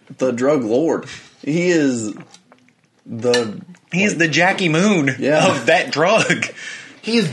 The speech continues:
Speaker 2: doing it all. And he has cancer. <laughs> Like, one of those things alone is pretty stressful. <laughs> Now, imagine all those, and then you operating a car wash. You get a, you have to pick out what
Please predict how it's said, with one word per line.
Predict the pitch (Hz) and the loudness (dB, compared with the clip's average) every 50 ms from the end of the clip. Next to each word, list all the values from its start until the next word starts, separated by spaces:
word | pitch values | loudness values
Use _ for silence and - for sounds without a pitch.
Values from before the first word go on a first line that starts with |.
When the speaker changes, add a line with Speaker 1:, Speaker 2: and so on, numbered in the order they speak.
| 120 | -2
Speaker 2:
doing | 135 180 196 202 196 | 0 0 0 0 0
it | 185 170 | 0 0
all. | 170 185 214 214 175 98 - - - - - - - - - - - | 0 0 0 0 0 -2 -8 -10 -14 -16 -18 -20 -20 -20 -14 -6 -2
And | 214 233 240 | 0 0 2
he | 226 | 2
has | 220 196 165 | 0 0 0
cancer. | - - 208 208 226 240 - - - - - - 175 104 92 - - - | -2 0 0 0 0 2 2 2 2 2 2 2 2 0 0 -4 -8 -14
<laughs> | - - - - - - - - - _ - | -20 -20 -20 -20 -20 -20 -20 -20 -18 _ -4
Like, | - 202 - | -4 -4 -4
one | - 127 131 151 185 233 269 | -6 -4 0 2 2 2 2
of | 262 | 2
those | 254 233 220 208 | 2 2 2 2
things | - 220 220 220 208 | 0 0 2 2 0
alone | 180 165 156 147 139 156 185 226 240 262 254 - - _ _ _ _ _ | 0 2 2 2 2 2 2 2 0 0 -2 -4 -10 _ _ _ _ _
is | - 214 214 - | -4 -4 -4 -4
pretty | - - - 269 254 247 220 | -8 -6 -2 0 2 2 2
stressful. | 185 - - 214 202 - - 330 - - 185 - - - 202 - - 302 - - - | 2 2 0 0 2 2 0 0 0 0 0 0 2 0 0 0 0 0 -2 -2 -2
<laughs> | 311 269 - - - - | -4 -4 -4 -6 -8 -4
Now, | 196 214 220 - | -2 0 0 0
imagine | - 180 180 202 208 214 220 214 | 0 0 2 2 2 2 2 0
all | 185 - 160 165 180 185 | 0 2 4 4 4 4
those, | 160 151 120 117 113 117 117 117 - - | 4 2 2 4 2 2 0 -2 -4 -4
and | 143 143 147 | -4 -2 0
then | 156 151 143 | 0 0 0
you | 135 143 156 165 175 175 165 170 - _ _ _ _ - _ _ | 0 0 0 2 2 0 -2 -4 -10 _ _ _ _ -20 _ _
operating | - 151 156 156 165 160 151 139 120 | 0 0 0 2 2 2 2 2 0
a | 113 110 | -2 -4
car | 107 - - 143 135 127 117 | -4 -2 0 2 2 2 2
wash. | 104 98 92 87 90 90 - - - | 2 2 2 2 2 0 -2 -6 -6
You | 135 147 160 175 | -4 -2 -2 -2
get | 170 185 180 170 | 0 0 0 0
a, | 151 123 - - | 0 0 -4 -6
you | 147 160 175 185 | -6 -4 -2 0
have | 196 196 190 | 0 0 -2
to | 190 185 | -2 -6
pick | - - 151 139 - | -6 -6 -6 -2 -2
out | 143 143 131 113 | 0 0 -2 -2
what | 107 113 123 135 127 - - | -2 0 0 0 0 -2 -6